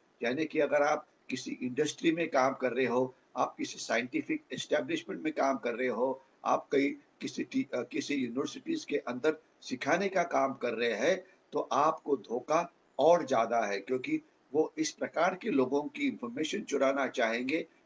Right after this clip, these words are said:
जो कोई scientist है, जो किसी industry में important position के ऊपर है, जो किसी university के अंदर research कर रहा है, वगैरह वगैरह। चाइना का एक बहुत बड़ा powerful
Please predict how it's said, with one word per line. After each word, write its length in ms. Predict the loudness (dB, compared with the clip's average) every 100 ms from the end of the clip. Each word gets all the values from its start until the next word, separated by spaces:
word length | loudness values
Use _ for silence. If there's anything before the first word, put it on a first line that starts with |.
| _
जो 140 | 2 2
कोई 240 | 4 2
scientist 640 | 4 0 0 -2 -6 -2
है, 260 | 0 0 0 _ _
जो 80 | -6
किसी 280 | -4 -4 -6
industry 640 | -6 -4 -2 -4 -4 -6
में 200 | -4 -4 -8
important 520 | -6 0 0 -2 -16
position 480 | -16 -12 -6 -4 -2
के 160 | 0
ऊपर 340 | 0 2 0 2
है, 360 | 0 -2 -10 _ -4
जो 120 | -4
किसी 280 | -2 -4 0
university 580 | 0 -2 -4 -6 -8 -2
के 140 | -2
अंदर 440 | 0 -4 0 -2 -2 _ _ -6
research 400 | -2 2 2 2
कर 180 | -2
रहा 220 | 2 2 2
है, 280 | 0 -2 -6 _
वगैरह 280 | -4 -2 -2
वगैरह। 420 | -2 -6 -10 -10 -14 _ _ -2
चाइना 340 | 2 2 2
का 180 | 2 2
एक 280 | 2 -2 -4
बहुत 380 | -6 -2 -2 -2
बड़ा 320 | 2 6 6 4 -4 _ _ _ _ _ _ _ _ _
powerful 600 | 0 2 2 2 0 0